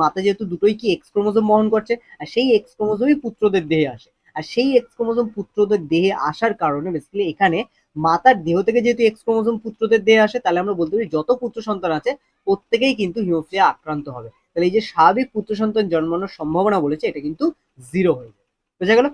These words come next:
তাহলে এখানে অ্যান্সার কি হবে? কয়েকটা উত্তর হবে। ওকে, নাও চলে আসি তারপরে এগারোটা, যদি কন্যা সন্তান বর্ণান্ধ হয়, যদি কন্যা বর্ণান্ধ হয়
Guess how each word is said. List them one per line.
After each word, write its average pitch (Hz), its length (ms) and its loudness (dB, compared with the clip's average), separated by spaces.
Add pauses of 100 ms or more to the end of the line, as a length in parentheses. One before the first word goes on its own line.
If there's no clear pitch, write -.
(140)
তাহলে 151 180 -4
এখানে 165 160 -2
অ্যান্সার 196 360 -2
কি 220 120 0
হবে? 262 120 2 (200)
কয়েকটা 156 400 0 (120)
উত্তর 139 300 -12
হবে। - 140 -20 (320)
ওকে, 220 140 2 (500)
নাও 175 120 0 (120)
চলে 254 160 6
আসি 269 100 -2 (100)
তারপরে 220 280 4
এগারোটা, 214 280 2 (160)
যদি 214 140 0 (120)
কন্যা 196 300 -2
সন্তান 214 240 0 (120)
বর্ণান্ধ 147 420 2
হয়, 113 160 -18
যদি 202 100 -6 (140)
কন্যা 196 380 4
বর্ণান্ধ 139 420 -6
হয় 113 100 -18